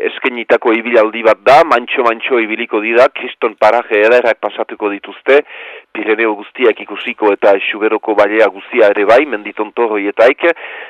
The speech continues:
eta hori ere bai, ba, ikas-, naiz ikastolak antolatu, ez da ikastolako gurasoentzat bakarrik eskenia, baizik eta mendizale guztiei, eta hor ere bai, nolazpait, ba,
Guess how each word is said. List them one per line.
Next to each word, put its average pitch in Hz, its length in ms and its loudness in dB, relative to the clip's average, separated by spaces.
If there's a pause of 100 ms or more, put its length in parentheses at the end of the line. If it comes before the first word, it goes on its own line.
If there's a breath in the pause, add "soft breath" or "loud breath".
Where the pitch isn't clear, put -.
eta 110 360 2 (140)
hori 127 280 2
ere 120 140 2
bai, 117 200 6
ba, 113 140 4
ikas-, 113 320 -2
naiz 123 240 -4 (260)
ikastolak 131 540 -2
antolatu, 131 720 2 (220 loud breath)
ez - 180 -10
da 139 160 2
ikastolako 117 560 -2
gurasoentzat 113 1000 0
bakarrik 110 480 -2
eskenia, 110 520 -2
baizik 101 360 -2
eta 104 160 -2
mendizale 107 560 -2
guztiei, 113 540 0 (340 loud breath)
eta 104 240 -2
hor 127 220 4
ere 110 180 2
bai, 127 300 4
nolazpait, 117 880 0
ba, 101 380 4